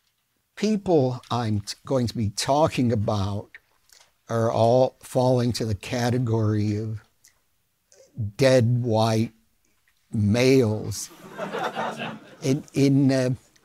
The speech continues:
recent times, there've been a movement that,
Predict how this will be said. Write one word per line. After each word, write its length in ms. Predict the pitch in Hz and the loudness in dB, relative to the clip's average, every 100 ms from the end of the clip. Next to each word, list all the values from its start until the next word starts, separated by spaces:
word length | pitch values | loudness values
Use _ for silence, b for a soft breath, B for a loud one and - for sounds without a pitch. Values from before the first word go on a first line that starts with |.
| _ | _
recent 640 | 117 147 208 - 151 143 - | -2 2 2 2 0 -4 -4
times, 720 | 147 123 120 120 117 110 - _ _ _ _ _ _ _ _ _ _ _ - | -2 -2 0 0 -2 -2 -6 _ _ _ _ _ _ _ _ _ _ _ -8
there've 340 | 110 107 98 | -2 -2 -2
been 160 | 123 117 | -2 0
a 240 | 113 107 | -2 -4
movement 840 | 127 107 113 139 123 110 113 107 - | -4 -2 2 2 2 0 -2 -4 -6
that, 180 | 110 | -8